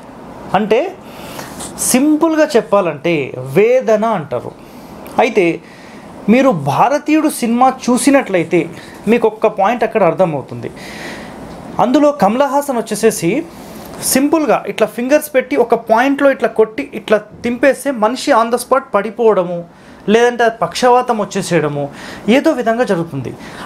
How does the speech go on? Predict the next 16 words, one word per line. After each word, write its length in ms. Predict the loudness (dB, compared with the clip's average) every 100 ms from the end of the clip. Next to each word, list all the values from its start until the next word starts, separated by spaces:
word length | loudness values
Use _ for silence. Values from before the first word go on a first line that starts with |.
| -2
అదేవిధంగా 760 | 0 2 2 2 0 2 2
మన 320 | 2 2 2 0
శరీరంలో 800 | 2 2 4 4 4 4 2 2
కూడా 480 | -2 0 2 2 -2 -16 -20 0
తొమ్మిది 600 | 2 2 0 0 0 -10 -12 -20 -20 -4
అతి 260 | -2 2 2
మర్మస్థానాలు 1120 | 4 2 2 -2 -2 0 0 0 0 2 2
అని 120 | 2
ఉంటాయి. 260 | 0 -10 -12 -14 -20 -20 -18 -18 -10 2
ఈ 200 | 4 4
మర్మస్థానాల 1000 | 4 2 2 0 0 2 2 6 4 4
మీద 340 | 0 -2 0 0 0
ఎట్టి 420 | -2 -2 0 0
పరిస్థితుల్లో 880 | 2 0 0 -6 -6 -4 2 2 0 -4 -20 -20 -20 -20 -20 -10 -4
గోడ 360 | 2 2 4
యొక్క 500 | 2 2 2 0 0